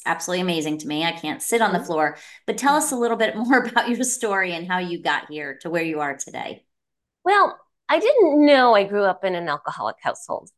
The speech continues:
Speaker 2: first of all. And, um, I don't know if, if somebody might be able to relate to this or not.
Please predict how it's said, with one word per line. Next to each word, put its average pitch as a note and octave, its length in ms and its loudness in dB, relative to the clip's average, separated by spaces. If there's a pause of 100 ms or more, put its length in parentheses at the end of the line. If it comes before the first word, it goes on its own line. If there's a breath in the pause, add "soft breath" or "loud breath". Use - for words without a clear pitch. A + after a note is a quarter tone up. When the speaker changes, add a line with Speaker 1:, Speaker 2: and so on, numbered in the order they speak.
(160)
Speaker 2:
first B3+ 260 4
of F#3 100 -8
all. - 400 -2
And, G3 440 2
um, F#3+ 400 2 (320 loud breath)
I F#4 80 2
don't B4+ 160 2
know F#4+ 320 2 (180)
if, - 140 -12 (140)
if - 40 -20
somebody B4 380 0
might B4 180 0
be G4 80 4
able F4+ 200 0
to E4+ 120 -10
relate D4+ 440 -4
to D4+ 100 -6
this F3 400 -6
or A#3 160 4
not. C4 480 2